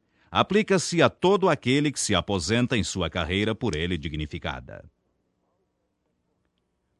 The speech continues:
Pauca sed bona. Poucas coisas,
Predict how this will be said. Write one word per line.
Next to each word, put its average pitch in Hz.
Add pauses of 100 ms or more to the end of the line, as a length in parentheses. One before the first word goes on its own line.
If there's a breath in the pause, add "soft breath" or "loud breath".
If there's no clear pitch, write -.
(180)
Pauca 175
sed 151
bona. 82 (1500)
Poucas 127
coisas, 65